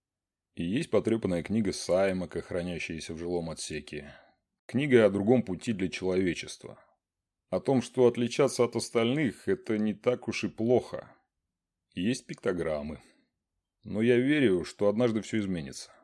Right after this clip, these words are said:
Что там, на Земле, люди вспомнят о своем предназначении. Верю, что мы вновь объединимся и займемся действительно важными вещами.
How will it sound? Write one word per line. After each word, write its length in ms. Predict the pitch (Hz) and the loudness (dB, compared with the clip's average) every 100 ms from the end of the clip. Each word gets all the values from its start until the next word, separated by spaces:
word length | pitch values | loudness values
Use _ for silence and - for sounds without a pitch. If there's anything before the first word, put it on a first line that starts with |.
| _ _ _ | _ _ _
Что 240 | - - | -8 -4
там, 340 | 80 - 135 101 | -4 2 2 4
на 100 | 92 | 2
Земле, 420 | 98 98 123 120 | 0 2 4 2
люди 220 | 98 117 | 2 0
вспомнят 480 | - - 120 113 101 | -2 -2 0 0 0
о 40 | 104 | -2
своем 320 | 104 104 95 | 0 0 -2
предназначении. 960 | - 92 90 95 92 - 71 - - _ _ _ _ _ _ _ - | -4 -4 -2 -4 -6 -8 -12 -14 -20 _ _ _ _ _ _ _ -6
Верю, 380 | 92 123 139 | 0 2 2
что 160 | 120 127 | 0 0
мы 160 | 120 107 | 2 2
вновь 260 | 127 117 | 2 2
объединимся 840 | 104 113 110 110 107 82 - - - _ _ _ _ | 0 0 0 2 2 0 -8 -16 -20 _ _ _ _
и 220 | - 98 92 | -4 -2 0
займемся 640 | 95 95 113 131 117 104 | 0 2 2 2 0 -2
действительно 840 | 87 85 - 98 113 113 98 85 | -4 -6 -6 -4 -6 -4 -4 -4
важными 540 | 76 - 78 80 78 73 | -4 -6 -6 -10 -10 -10
вещами. 680 | 73 - - - - - | -10 -10 -10 -12 -14 -16